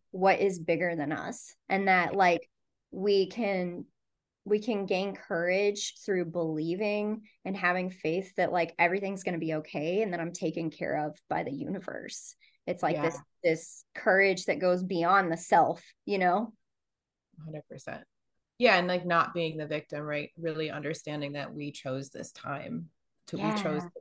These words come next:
Speaker 2: watch humanity change w-, as we do, you know, as we all wake up.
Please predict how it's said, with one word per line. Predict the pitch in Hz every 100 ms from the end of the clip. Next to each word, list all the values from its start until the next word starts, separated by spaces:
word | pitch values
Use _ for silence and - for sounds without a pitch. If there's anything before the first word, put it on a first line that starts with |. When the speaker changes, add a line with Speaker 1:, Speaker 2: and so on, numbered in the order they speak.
| -
Speaker 2:
watch | 190 -
humanity | 170 156 147 143 143
change | 143 143 135 147 156 - _ _ _ _ -
w-, | 165 -
as | 165 156
we | 156
do, | 143 135 - 175 -
you | 160
know, | 147 147
as | 151 151
we | 147
all | - 147 147
wake | 147 147
up. | 139 139